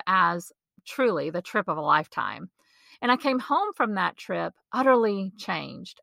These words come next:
and ready to take twenty twenty on with a fire in my belly. Little did I know that twenty twenty was gonna turn out, you know, the way that it did. In Paris, I had had a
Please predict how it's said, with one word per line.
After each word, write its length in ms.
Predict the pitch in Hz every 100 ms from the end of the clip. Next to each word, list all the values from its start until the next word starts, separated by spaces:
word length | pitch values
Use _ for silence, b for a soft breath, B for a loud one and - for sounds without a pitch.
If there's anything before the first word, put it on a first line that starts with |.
| -
and 460 | 208 202 196 190 190
ready 680 | 285 330 330 349 285 185 165
to 180 | - 190
take 300 | - 214 220
twenty 360 | - 262 294
twenty 400 | - - 226 208 -
on 420 | 202 233 269 294
with 140 | 220
a 120 | 147 160 _
fire 380 | - 226 262 262
in 160 | - 180
my 140 | 156
belly. 640 | 151 - 208 262 196 - _ b b b b b b _
Little 260 | 302 370
did 160 | 311 277
I 140 | 240
know 320 | 214 190 185 185
that 140 | 185
twenty 260 | - 208 196
twenty 320 | - 190 175
was 160 | 170
gonna 200 | - 165
turn 260 | 170 - 202
out, 460 | - 302 185 175 -
you 140 | - 185
know, 180 | 156
the 100 | 165
way 180 | 165 160
that 160 | 160 147
it 160 | 156 _
did. 420 | 190 170 - - - _ _ _ _ _ _
In 160 | - 226
Paris, 640 | - 349 453 254 233 220 - -
I 120 | 233
had 180 | 269 247
had 180 | 226
a 60 | 180